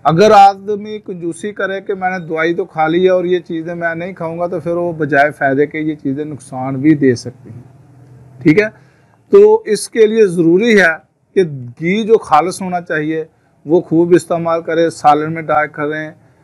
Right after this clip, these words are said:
और रोटी के ऊपर लगा लें, पराठा बना के खा लें, किसी सूरत में भी दूध में डाल के पी लें,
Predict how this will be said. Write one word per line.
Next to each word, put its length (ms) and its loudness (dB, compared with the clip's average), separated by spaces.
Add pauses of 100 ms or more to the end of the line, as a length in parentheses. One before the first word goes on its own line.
(200)
और 140 2
रोटी 360 2
के 100 2
ऊपर 300 2
लगा 300 0
लें, 180 2
पराठा 420 2
बना 300 -8
के 120 -10
खा 160 -6
लें, 200 -8
किसी 320 -4
सूरत 340 -4
में 180 -8
भी 120 -6
दूध 280 -2
में 180 -12
डाल 220 2
के 140 -8
पी 200 -6
लें, 200 -2